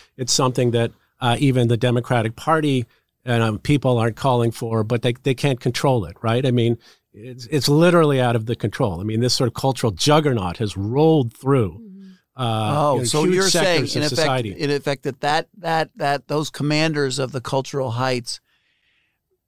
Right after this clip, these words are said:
Speaker 3: are maybe even driving college-educated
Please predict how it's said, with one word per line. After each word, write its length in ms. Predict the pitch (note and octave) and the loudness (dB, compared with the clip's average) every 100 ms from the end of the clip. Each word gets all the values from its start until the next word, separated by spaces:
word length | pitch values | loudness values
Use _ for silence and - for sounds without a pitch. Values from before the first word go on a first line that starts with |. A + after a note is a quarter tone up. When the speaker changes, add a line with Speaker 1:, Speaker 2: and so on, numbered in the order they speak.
| _ - | _ -6
Speaker 3:
are 440 | D3 C3+ C3 C3 C3 F3 | -2 2 2 0 -2 -8
maybe 380 | - C#3+ D#3 D3+ | -4 0 2 4
even 280 | D3 C#3 C#3 | 4 4 2
driving 540 | C3+ C3+ C3+ C3+ C3 | 2 2 2 0 0
college-educated 1200 | B2+ C#3+ D3 C#3+ D3+ C#3+ C3 C3+ C3+ B2+ B2+ F3 | -2 0 0 0 0 -2 -2 -2 0 0 -4 -6